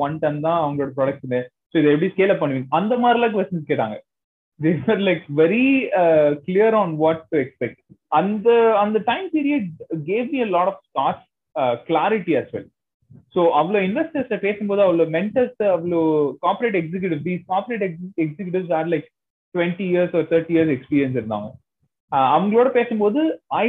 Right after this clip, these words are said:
was able to get a lot of clarity in terms of, like, what the company can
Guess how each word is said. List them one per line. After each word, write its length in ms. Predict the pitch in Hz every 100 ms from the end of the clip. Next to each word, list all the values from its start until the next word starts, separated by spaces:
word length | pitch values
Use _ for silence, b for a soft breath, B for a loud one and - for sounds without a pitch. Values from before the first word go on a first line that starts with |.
| 254
was 100 | 254
able 140 | 247 240
to 60 | 220
get 100 | 202 208
a 40 |
lot 100 | 185 190
of 40 | -
clarity 440 | 156 170 175 185 175
in 60 | 151 151
terms 220 | 147 147
of, 60 | 156 180
like, 120 | 226 _ _ _ _ 151
what 140 | 165 175
the 80 | -
company 400 | 151 160 185 175 165 160 143 127 -
can 200 | 160 170